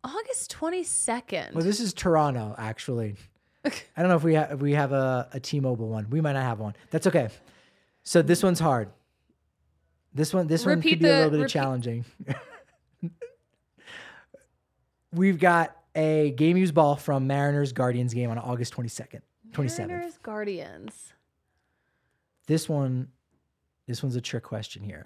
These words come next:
Speaker 1: It's
Speaker 2: I,
Speaker 1: a
Speaker 2: I,
Speaker 1: trick
Speaker 2: this item
Speaker 1: question.
Speaker 2: probably shouldn't be in the Hall of Fame, to be honest. <laughs>
Speaker 1: Did someone debut that day?
Speaker 2: No, no one debuted. But speaking of debuts, it was something that happened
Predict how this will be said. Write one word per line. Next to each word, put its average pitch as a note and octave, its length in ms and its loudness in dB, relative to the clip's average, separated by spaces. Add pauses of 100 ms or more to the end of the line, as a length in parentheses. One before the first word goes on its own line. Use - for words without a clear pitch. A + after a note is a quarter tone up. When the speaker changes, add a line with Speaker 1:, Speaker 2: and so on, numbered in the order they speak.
Speaker 1:
It's D3 200 -6
Speaker 2:
I, - 20 -4
Speaker 1:
a E3 60 -2
Speaker 2:
I, E3 40 0 (240)
Speaker 1:
trick C#4+ 280 -2 (120)
Speaker 2:
this B3 240 8
item G#3 260 8
Speaker 1:
question. F3 40 2
Speaker 2:
probably F3 240 8
shouldn't D#3 240 2
be D3+ 100 4
in C#3+ 80 2
the C#3 60 2
Hall C3+ 160 2
of B2 80 -4
Fame, A2+ 200 -2
to G2+ 60 -8
be B2 140 -2
honest. A2 480 -8 (120)
<laughs> - 1800 -12
Speaker 1:
Did B3+ 200 -4
someone E4 400 0
debut A3+ 500 0
that F#3+ 220 0
day? - 400 -6 (1200)
Speaker 2:
No, C#3+ 420 -2
no A#2+ 180 0
one F3+ 120 2
debuted. E3 680 4
But D3+ 340 4
speaking D#3+ 360 -2
of C3 80 -2
debuts, B2+ 880 0 (260)
it B2+ 80 -6
was B2+ 120 -2
something C3+ 320 -4
that B2+ 140 -2
happened A2 460 -6